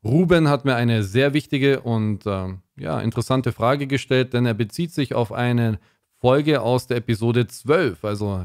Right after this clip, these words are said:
relativ früh am Anfang meiner Podcast-Serie.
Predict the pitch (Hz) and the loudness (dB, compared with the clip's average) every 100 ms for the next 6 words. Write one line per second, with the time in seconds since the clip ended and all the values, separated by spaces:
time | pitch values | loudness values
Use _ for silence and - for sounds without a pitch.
0 | 85 113 147 - 123 - - - 135 156 | -6 -6 -6 -2 -4 -4 -14 -4 -2 0
1 | 110 101 120 139 135 120 117 127 107 - | -2 -4 -6 -2 0 0 2 0 -2 -6
2 | _ _ _ _ - 135 - 127 123 - | _ _ _ _ -4 -4 0 0 0 -6
3 | 95 120 135 131 139 151 | -2 2 2 4 2 2